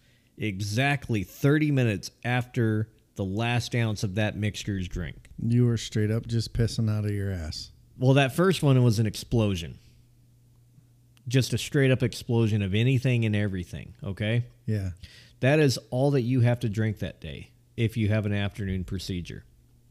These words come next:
Speaker 1: You're done with the drink. But the rest of the night, you can have water. As a matter of fact, they encourage you to have lots of water, electrolytes, um, things like that. You can even have tea and coffee. They encourage that if you want it.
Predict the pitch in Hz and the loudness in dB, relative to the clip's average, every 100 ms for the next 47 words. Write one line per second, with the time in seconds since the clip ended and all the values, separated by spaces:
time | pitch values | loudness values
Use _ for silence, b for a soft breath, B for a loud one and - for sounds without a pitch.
0 | _ _ _ _ - 113 131 123 123 120 | _ _ _ _ -6 4 6 6 4 2
1 | 117 104 113 110 - - - _ _ b | 0 -4 -2 -4 -4 -14 -20 _ _ b
2 | b b b 104 - 78 95 107 - 76 | b b b -6 -4 -6 -4 -2 -2 -6
3 | 71 82 165 175 69 - - _ - - | -6 0 2 2 -2 -12 -20 _ -20 -20
4 | - - 101 98 101 143 170 110 98 101 | -12 -6 -4 -2 -2 0 0 0 0 -2
5 | 120 123 104 131 127 110 123 - 107 90 | -2 -2 -2 0 -2 0 0 0 -4 -4
6 | - - 190 143 110 95 98 92 85 104 | -8 -2 -2 0 -2 -2 -2 -4 -6 -6
7 | 135 160 110 90 85 85 92 - 104 104 | -4 -4 -6 -6 -8 -8 -8 -6 -4 -4
8 | - 104 90 85 98 - - - b b | -4 -6 -4 -6 -8 -10 -16 -16 b b
9 | b b - 101 92 90 92 110 98 90 | b b -8 -6 -4 -6 -4 -4 -4 -6
10 | 82 127 110 95 - b b 131 165 175 | -6 -2 -2 -2 -8 b b -2 0 0
11 | 151 135 - - 139 110 - 117 120 - | 0 -2 -2 -2 -2 -2 -2 -4 -4 -10
12 | - _ _ _ _ _ _ _ _ 92 | -16 _ _ _ _ _ _ _ _ 0
13 | 117 127 - 156 147 - 131 175 95 - | 2 2 2 0 0 -2 -2 -2 -4 -4
14 | 117 113 113 110 165 78 - - | -4 -2 -2 -4 -4 -6 -12 -18